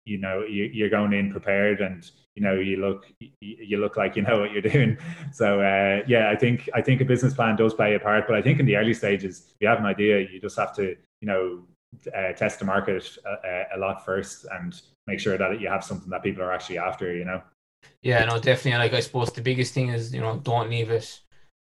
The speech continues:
Speaker 2: don't leave a big barrier, you know, to doing, going ahead with your idea. Like you said, that's a great way of putting it. Test
Speaker 1: Yeah.
Speaker 2: the market first. Um,
Speaker 1: Yeah.
Speaker 2: what would be the biggest challenge now for rolling the product out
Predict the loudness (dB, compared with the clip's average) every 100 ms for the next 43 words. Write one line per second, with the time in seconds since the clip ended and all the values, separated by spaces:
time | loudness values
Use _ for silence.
0 | _ 0 2 2 0 -2 -2 0 4 6
1 | 6 4 2 -2 -8 -12 -10 -4 -2 -4
2 | -8 -8 -4 0 0 -2 -6 -4 0 0
3 | 2 0 0 -2 0 0 2 2 2 0
4 | -2 0 2 4 2 2 2 4 4 4
5 | 2 2 0 -2 -6 -12 -16 -20 _ 2
6 | 4 2 2 0 0 -4 -6 0 0 0
7 | -8 -16 -8 -2 0 0 -6 -10 -12 -14
8 | -16 -20 -10 -10 -10 _ 0 0 2 -2
9 | -4 -2 -4 -4 -2 -2 0 0 4 4
10 | 2 -2 _ _ _ _ -6 0 4 6
11 | 4 2 -2 0 2 2 0 0 0 -2